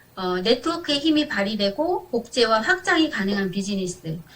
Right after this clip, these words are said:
바로 하이리 비즈니스의 비전입니다. 어, 이것은, 어, 로버트 기요사키의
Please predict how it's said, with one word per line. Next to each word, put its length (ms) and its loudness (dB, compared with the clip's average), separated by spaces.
바로 400 2
하이리 540 2
비즈니스의 840 -2
비전입니다. 840 -2
어, 360 0
이것은, 680 0
어, 100 -20
로버트 360 2
기요사키의 920 0